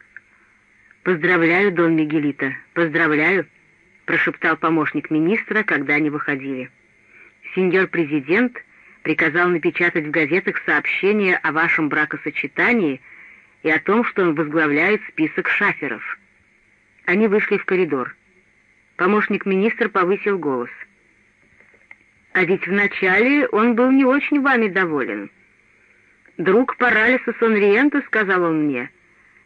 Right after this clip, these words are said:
не должен был делать того, что сделал этот Мигель.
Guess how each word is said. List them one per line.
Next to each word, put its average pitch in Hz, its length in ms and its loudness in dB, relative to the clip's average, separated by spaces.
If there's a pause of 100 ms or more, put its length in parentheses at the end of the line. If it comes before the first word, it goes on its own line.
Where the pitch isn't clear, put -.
не 196 160 4
должен 214 500 2
был 262 180 2
делать 208 380 2
того, 202 300 0
что 233 280 0
сделал 196 480 2
этот 175 300 -2
Мигель. 175 480 0